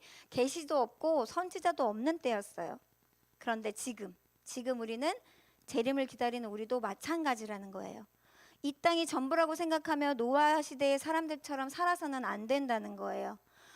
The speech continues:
소돔과 고모라 시대 사람들처럼면 사-, 살면 안 된다는 거지요.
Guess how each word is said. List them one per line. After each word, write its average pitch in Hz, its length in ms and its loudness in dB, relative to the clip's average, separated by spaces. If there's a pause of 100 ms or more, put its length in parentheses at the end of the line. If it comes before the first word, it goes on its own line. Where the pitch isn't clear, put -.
(120)
소돔과 392 460 4
고모라 302 420 2
시대 294 240 -2
사람들처럼면 294 920 2 (220)
사-, 359 260 -8
살면 359 420 0
안 226 220 -2
된다는 269 500 2
거지요. 208 460 -6